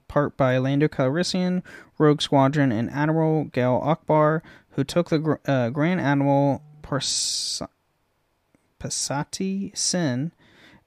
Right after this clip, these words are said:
in a pitched fleet battle against the nearby, uh, Sumatra sector. And s-, uh, sometime during the New Republic era, the Sith Lord X one created a force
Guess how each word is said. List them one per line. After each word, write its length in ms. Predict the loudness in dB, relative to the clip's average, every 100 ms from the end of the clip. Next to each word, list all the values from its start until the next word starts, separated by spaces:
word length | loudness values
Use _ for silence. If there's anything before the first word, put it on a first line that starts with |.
| _
in 180 | 2 4
a 100 | 2
pitched 380 | 0 -2 -2 -4
fleet 300 | -2 -2 -2 -2
battle 340 | 0 2 2
against 340 | 0 -2 -4 -2
the 80 | -2
nearby, 640 | 0 0 2 2 0 -2 -6 _ _ _ _
uh, 400 | -4 -2 -2 -6 -10 _ _ _ _ _ _ _ _ _ _ _
Sumatra 760 | -10 -2 0 0 -2 -2 -2 -2
sector. 580 | -4 -6 -8 -16 -18 -20 -20 -20 -20 -20 -20 _ -20 -20 -20 -20 -6
And 100 | -4
s-, 180 | -4 -4 0
uh, 360 | 2 2 0
sometime 540 | 0 0 2 0 0 2
during 240 | 2 2
the 60 | 2
New 140 | 0
Republic 420 | -2 -2 -6 -4 0
era, 300 | 2 4 2
the 140 | -2
Sith 360 | -2 -2 -2 0
Lord 360 | 2 2 0 -2
X 240 | -4 -4
one 460 | -2 0 0 0 -4 -10 -20 _
created 280 | 0 2
a 80 | 0
force 600 | -4 -2 -2 -2 -4 -6